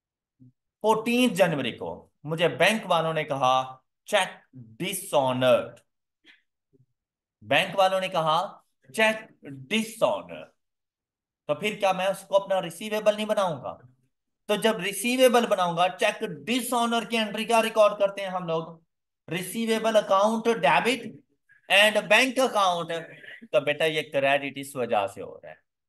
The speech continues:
कि जो हम लोगों ने इलेवन जनवरी को quality trader से सिक्सटी वन हंड्रेड का check receive किया था, वो check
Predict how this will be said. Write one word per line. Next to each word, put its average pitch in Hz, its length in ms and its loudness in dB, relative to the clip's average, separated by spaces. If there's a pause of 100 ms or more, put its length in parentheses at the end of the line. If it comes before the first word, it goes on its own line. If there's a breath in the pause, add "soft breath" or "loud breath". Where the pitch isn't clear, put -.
(440)
कि 160 140 2
जो 165 140 2 (100)
हम 160 220 -2
लोगों 147 260 0
ने 156 180 -2
इलेवन 151 560 0
जनवरी 135 440 -6
को 143 220 2 (100)
quality 139 420 -4
trader 135 420 -6
से 143 240 -6
सिक्सटी 143 480 -10
वन 160 180 0 (100)
हंड्रेड 131 400 -8
का 139 240 0 (200)
check 156 280 -4
receive 151 540 -8
किया 127 280 -4
था, 127 500 -8 (260)
वो 165 180 0 (220)
check 185 420 -2